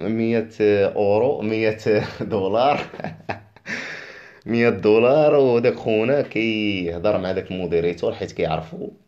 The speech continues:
صاحبو ولا ما عرفت شنو. المهم كيزرع علينا اللينك تما، السيت هذا اللي ك-، اللي كنبغيو نرانكيوه. المهم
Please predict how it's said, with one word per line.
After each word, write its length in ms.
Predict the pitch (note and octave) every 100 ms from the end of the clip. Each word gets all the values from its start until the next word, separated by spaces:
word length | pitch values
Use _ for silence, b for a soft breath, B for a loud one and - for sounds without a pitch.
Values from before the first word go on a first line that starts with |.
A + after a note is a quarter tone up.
| _
صاحبو 600 | - F2 E2 E2 F2 D#2+
ولا 160 | D#2
ما 100 | D#2+
عرفت 120 | D#2+ D#2+
شنو. 260 | - C#3+ - _ _ _ _ _ _ _ _ _ _
المهم 360 | A#2+ C3 G#2+ G#2+
كيزرع 400 | B2 A2 G2 G2
علينا 280 | G2 G#2 G2+
اللينك 360 | F#2+ F2+ F2
تما، 480 | - E2+ F2 A#2+ - - _ _ _ _ _ _ _ _ _ _ _
السيت 440 | - - G#2 E2
هذا 180 | F2 E2+
اللي 280 | E2+ E2 E2
ك-، 280 | E2 - -
اللي 200 | F2 F2+
كنبغيو 500 | - F2 E2 F2 D#2+
نرانكيوه. 680 | D#2+ E2+ D#2+ - D3+ - - _ _ _ _ _ _ _ _ _ _ _ _ _ _ - b b b b _ -
المهم 640 | C#3+ E3 E3 A#2 A#2+ A#2